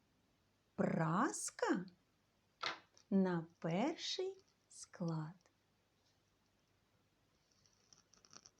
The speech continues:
Зробіть звуковий аналіз слова «пилка» самостійно, а потім перевірте.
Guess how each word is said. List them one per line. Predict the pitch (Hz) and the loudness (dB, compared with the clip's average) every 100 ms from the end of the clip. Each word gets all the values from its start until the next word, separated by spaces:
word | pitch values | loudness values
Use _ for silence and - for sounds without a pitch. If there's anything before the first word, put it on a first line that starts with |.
| - - - | -20 -12 -4
Зробіть | 254 320 403 226 165 | 0 2 2 0 0
звуковий | - 180 175 175 170 - | 0 -4 -2 -4 -4 -4
аналіз | 175 160 165 160 165 - | -4 -2 -2 -4 -6 -8
слова | 185 175 170 190 - | -6 -4 -4 -8 -6
«пилка» | - 427 523 523 170 - - | 4 8 8 6 0 -8 -12
самостійно, | - 427 494 508 - 226 170 156 - _ - | -8 -2 -2 -4 -4 0 0 -2 -8 _ -10
а | 175 | -8
потім | - - 392 - 208 - - | -6 -2 -2 -2 -6 -6 -4
перевірте. | 190 262 415 320 269 - 277 | 0 0 4 4 4 0 -2